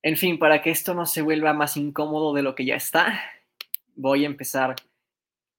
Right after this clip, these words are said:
con la cuarta posición de este top. Y le pertenece a Marlon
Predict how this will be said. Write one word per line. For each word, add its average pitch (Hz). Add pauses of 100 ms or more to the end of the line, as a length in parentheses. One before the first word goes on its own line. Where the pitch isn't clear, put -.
(260)
con 143
la 135
cuarta 170
posición 151 (1600)
de 135
este 123
top. - (2500)
Y 147
le 151
pertenece 156
a 165
Marlon 147